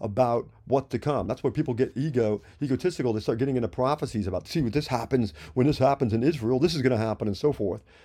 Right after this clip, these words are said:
Uh, we're not gonna know the times and seasons. Uh, we're gonna be wise, but wa-, but wisdom, biblical wisdom, does not mean all-knowing. That's God.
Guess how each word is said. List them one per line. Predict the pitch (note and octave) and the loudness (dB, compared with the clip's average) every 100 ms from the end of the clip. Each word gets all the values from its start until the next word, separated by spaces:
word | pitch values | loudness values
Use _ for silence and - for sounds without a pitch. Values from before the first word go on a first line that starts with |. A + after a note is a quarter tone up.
| - - - | -20 -18 -10
Uh, | - | -6
we're | - D3+ | 0 2
not | D#3+ F3 | 4 4
gonna | E3 | 2
know | D#3 D3 | 4 4
the | C3+ | 2
times | C#3 C3 A#2+ | 0 0 0
and | A#2 | -2
seasons. | A#2 G2 G2 F#2 _ _ _ _ - | -2 -2 -4 -10 _ _ _ _ -8
Uh, | - F#2 F2 F2+ | -4 -2 0 -2
we're | - B2 | -2 0
gonna | B2 | 0
be | |
wise, | A#2 A2+ D#3+ C#3 A2 G#2+ - | 2 4 4 4 2 0 -4
but | F#2 E2+ | -10 -6
wa-, | G#2+ A#2+ | -4 -4
but | D2 G#2+ A2+ | -6 -4 -2
wisdom, | A2+ E3 D#3 E3+ | 0 0 0 -2
biblical | A2 D#3 F#3+ F3 | 0 0 0 0
wisdom, | A#2+ G#2 G#2+ F#2 - - | 0 -2 -4 -6 -10 -8
does | A2+ | -4
not | G#2+ C3 - | -2 -2 0
mean | B2 A#2 G#2 F#2+ G2 _ _ - | 0 0 0 -4 -10 _ _ -2
all-knowing. | G#2+ G2+ F#2+ E2 - | 0 2 0 -2 -4
That's | A2 A2+ | -4 -2
God. | - F2 D2+ - | 0 -2 -2 -12